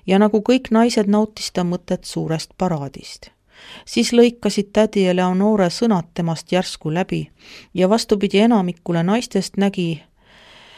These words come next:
ta pulmaetenduses koguni midagi inetut. Et inimesed sööstsid ümbritsema kaht, kes pidanuksid üksi ja rahus olema.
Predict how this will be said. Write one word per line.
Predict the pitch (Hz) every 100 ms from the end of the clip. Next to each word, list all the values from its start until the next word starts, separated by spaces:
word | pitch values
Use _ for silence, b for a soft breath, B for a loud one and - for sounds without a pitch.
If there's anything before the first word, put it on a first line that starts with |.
| B B
ta | 185 180 170
pulmaetenduses | - 262 254 208 214 214 202 180 175 180 -
koguni | - 196 185 175
midagi | 180 180 165 165 180
inetut. | 160 - _ - - _ - - B B B B
Et | 180 -
inimesed | 254 277 208 190 185
sööstsid | - 233 226 - 175 196
ümbritsema | 226 185 - - 160 156
kaht, | - 233 233 - - -
kes | 165 -
pidanuksid | 202 196 165 151 - 151 196
üksi | 202 - 160
ja | 156
rahus | 165 156 147 143
olema. | 143 143 170 -